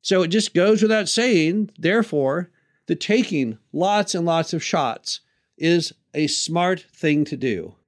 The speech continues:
No downside. It might work. And the more you do, the better your odds. So how do you improve your odds when making all those shots,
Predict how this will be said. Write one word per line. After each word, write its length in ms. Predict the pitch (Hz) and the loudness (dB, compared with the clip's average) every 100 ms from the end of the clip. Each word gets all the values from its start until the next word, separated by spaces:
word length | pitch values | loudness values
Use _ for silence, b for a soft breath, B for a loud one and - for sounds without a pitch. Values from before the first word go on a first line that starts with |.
| _ - | _ -8
No 260 | 135 180 233 | 0 2 4
downside. 760 | 196 156 139 - 107 - 175 _ _ _ _ | 4 2 0 -2 -2 -6 -14 _ _ _ _
It 140 | - 151 | -2 0
might 320 | 165 226 170 | 2 0 0
work. 400 | 131 131 143 - _ _ _ | 0 -2 -4 -10 _ _ _
And 480 | - 175 175 190 185 139 | -6 -2 0 -2 -4 -4
the 80 | 135 | 0
more 400 | 151 175 185 196 | 2 4 2 0
you 260 | 175 196 | -2 0
do, 440 | 180 143 139 151 156 | 2 4 4 2 -2
the 80 | 151 | -2
better 380 | 143 135 143 143 | 0 2 0 -2
your 260 | 151 175 | -2 0
odds. 440 | 202 98 - - - _ _ _ _ _ _ - | 0 -2 -6 -12 -14 _ _ _ _ _ _ -6
So 140 | 208 | 0
how 180 | 190 285 | 2 4
do 80 | 330 | 4
you 120 | 247 | 4
improve 580 | 185 - 220 277 269 202 | 2 0 4 6 6 4
your 320 | 175 165 - | 2 0 0
odds 480 | 175 185 156 151 139 | 0 2 0 -2 -4
when 400 | 160 185 180 165 | 0 2 2 0
making 520 | 165 180 160 143 135 | 0 0 0 0 -2
all 380 | 139 156 160 160 | 0 2 2 2
those 360 | 143 139 147 | 2 2 0
shots, 720 | - - 139 104 - - - | -2 -2 -2 -4 -10 -14 -16